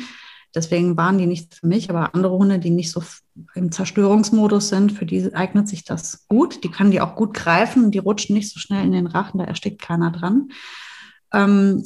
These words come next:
oder halt eben, der Ball muss größer sein als der Rachen des Hundes, ne? Also heißt für Boogie, der Ball ist größer als ihre Schnauze und bei Mika das Gleiche. Mika spielt auch sehr, sehr gerne mit Bällen.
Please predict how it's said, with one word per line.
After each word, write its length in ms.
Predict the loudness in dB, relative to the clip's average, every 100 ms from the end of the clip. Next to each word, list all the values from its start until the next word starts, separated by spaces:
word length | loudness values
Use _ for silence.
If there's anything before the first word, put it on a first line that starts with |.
| 0
oder 160 | 2
halt 220 | 2 0 0
eben, 400 | 2 2 2 -2 -4
der 140 | -2
Ball 160 | 0 0
muss 440 | -2 -4 -12 -16 -4
größer 500 | 4 4 6 2 2
sein 300 | 2 0 0
als 160 | -2
der 140 | -2 2
Rachen 260 | 2 2
des 160 | 0 -2
Hundes, 380 | -2 -2 -6 -4
ne? 200 | -4 -2
Also 200 | -2 -2
heißt 240 | -2 -4
für 120 | -8
Boogie, 260 | -2 2 4
der 100 | 2
Ball 220 | 0 -2
ist 360 | -2 -6 -12 -8
größer 360 | 0 0 0
als 160 | -6 -6
ihre 180 | -6 -6
Schnauze 560 | -2 0 0 0 -2
und 220 | 0 -2 -2
bei 120 | 0
Mika 300 | 0 0 -4
das 160 | -6
Gleiche. 240 | -2 0 2
Mika 300 | 2 0 -4
spielt 260 | -6 -6
auch 80 | -6
sehr, 240 | -4 -2 -2
sehr 140 | -2
gerne 240 | 0 0
mit 180 | 0 -2
Bällen. 380 | -2 0 0 -4